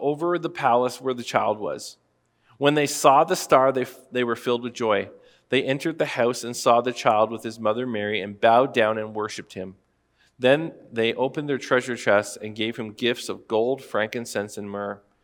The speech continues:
When it was time to leave, they returned to their own country by another route, for God had warned them in a dream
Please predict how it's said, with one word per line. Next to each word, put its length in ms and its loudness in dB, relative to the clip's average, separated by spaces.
When 140 2
it 60 4
was 160 0
time 320 0
to 100 -6
leave, 320 -2
they 80 0
returned 400 -6
to 100 -10
their 160 -2
own 160 -2
country 400 -6
by 440 0
another 360 -6
route, 360 -10
for 100 -10
God 380 2
had 120 -6
warned 320 -6
them 140 -10
in 160 -12
a 60 -10
dream 400 -10